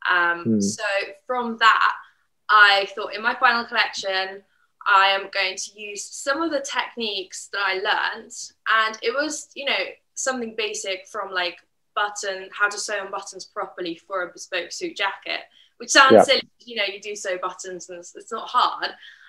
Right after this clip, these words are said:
Speaker 1: Um, but for me, it was kind of all the different lengths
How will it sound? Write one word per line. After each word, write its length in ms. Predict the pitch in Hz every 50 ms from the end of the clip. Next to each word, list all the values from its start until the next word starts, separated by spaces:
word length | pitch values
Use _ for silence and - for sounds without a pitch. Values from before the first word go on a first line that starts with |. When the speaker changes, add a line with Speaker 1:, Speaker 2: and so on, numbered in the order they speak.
| - - - 208
Speaker 1:
Um, 460 | 214 220 214 214 214 214 214 214 214 _ _ _ -
but 160 | 254 233 220
for 100 | - 240
me, 260 | 247 254 254 240 226
it 80 | 202 180
was 480 | 202 202 196 - - - - - - - _ _ -
kind 140 | 233 220 208
of 60 | 202 202 - _ _ _ _ _ _ _ _ _
all 180 | - 262 262 254
the 120 | 247 247
different 580 | 247 262 254 254 - 247 233 220 214 214 - 208
lengths 520 | 214 214 233 240 226 - - - - -